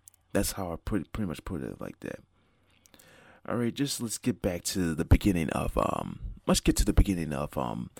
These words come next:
Chloe Bruce. You know,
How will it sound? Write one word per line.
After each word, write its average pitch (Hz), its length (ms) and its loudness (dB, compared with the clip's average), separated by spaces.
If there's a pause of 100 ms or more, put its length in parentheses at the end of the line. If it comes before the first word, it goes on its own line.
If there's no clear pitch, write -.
(280)
Chloe 69 380 -4
Bruce. - 520 -8 (960)
You 82 140 -6
know, 71 300 -6